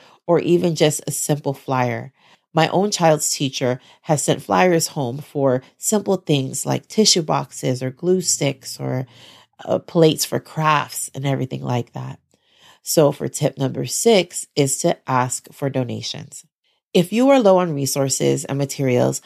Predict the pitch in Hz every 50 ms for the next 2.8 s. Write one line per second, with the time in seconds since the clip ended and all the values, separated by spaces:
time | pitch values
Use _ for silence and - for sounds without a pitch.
0 | - - - _ - 151 151 156 180 202 233 - - - - - - 147 - -
1 | - 143 143 - - - - - 151 143 - - 185 - - 160 143 135 131 127
2 | 131 117 - - 208 233 269 254 185 127 113 120 123 139 170